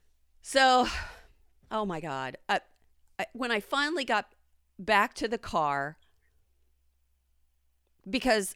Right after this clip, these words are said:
you couldn't drive all the way down in there. You had to walk. And it was probably a quarter of a mile straight up to get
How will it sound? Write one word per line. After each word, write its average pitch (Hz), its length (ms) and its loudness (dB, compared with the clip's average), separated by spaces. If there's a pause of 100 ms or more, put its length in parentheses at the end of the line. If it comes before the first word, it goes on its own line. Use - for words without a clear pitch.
(120)
you 214 100 -8
couldn't 254 300 2
drive 233 300 6
all 180 120 6
the 175 80 0
way 170 140 2
down 151 260 0
in 226 180 2
there. 117 180 -6
You 180 140 -10
had 202 140 -4
to 170 60 -2
walk. 190 520 0 (600)
And 226 120 2
it 226 100 0
was 202 140 -4
probably 247 800 -2
a - 60 -8
quarter 247 520 2
of 196 140 0
a 185 60 0
mile 180 520 2
straight 196 840 0
up 185 340 2 (1160)
to 214 120 2
get 190 360 4